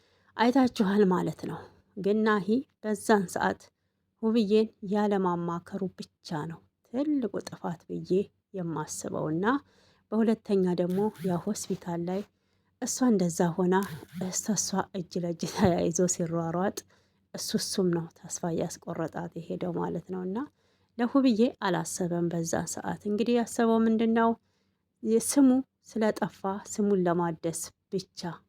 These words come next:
እንዴት በእኔ ስም ተጭበረበረች የሚለው ማለት ነው። አሁን ላይ እንግዲህ እሱ ጥፋት እንደሆነ ናሂ በጣም አምኖበት ወደ ትዳሩ ለመመለስ ሞክሯል።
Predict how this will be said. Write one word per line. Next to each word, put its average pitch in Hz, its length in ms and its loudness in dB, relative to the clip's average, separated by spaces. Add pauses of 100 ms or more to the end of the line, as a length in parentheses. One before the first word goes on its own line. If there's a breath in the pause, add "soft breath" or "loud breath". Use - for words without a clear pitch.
(220)
እንዴት 190 320 0
በእኔ 180 220 2
ስም 180 180 -6
ተጭበረበረች 170 840 -8
የሚለው 180 520 -4
ማለት 165 400 -6
ነው። - 120 -10 (600)
አሁን 247 300 2
ላይ 277 160 4
እንግዲህ 254 360 2 (200)
እሱ - 160 -8 (100)
ጥፋት 220 400 -4 (160)
እንደሆነ 185 680 -2 (760)
ናሂ 240 300 2 (140)
በጣም 226 580 -2 (160)
አምኖበት 180 720 -4 (760)
ወደ 202 220 -4
ትዳሩ 220 420 2
ለመመለስ 180 760 -2 (880)
ሞክሯል። 202 580 -2